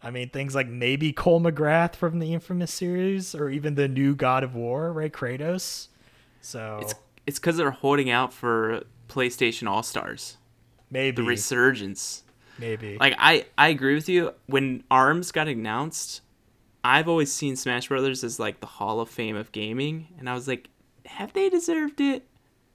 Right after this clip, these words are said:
Speaker 2: Like, they're Nintendo, so maybe they get an easy way into Smash, but, like, really?" Meanwhile, like, Final Fantasy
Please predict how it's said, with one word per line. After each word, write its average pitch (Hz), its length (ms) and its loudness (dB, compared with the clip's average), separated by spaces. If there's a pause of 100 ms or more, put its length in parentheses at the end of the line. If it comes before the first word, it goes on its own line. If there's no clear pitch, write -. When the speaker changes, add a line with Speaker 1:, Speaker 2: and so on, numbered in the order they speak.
(160)
Speaker 2:
Like, 233 180 -10
they're 226 180 4
Nintendo, 190 600 0
so 156 160 -2
maybe 127 420 0
they 147 160 2
get 135 160 2
an 110 60 -4
easy 131 420 -2
way 139 300 2
into 143 260 -2
Smash, 170 440 -4
but, - 140 -10
like, - 240 -14
really?" 349 720 0 (880)
Meanwhile, 175 340 4
like, 135 180 2
Final 165 220 2
Fantasy 160 640 0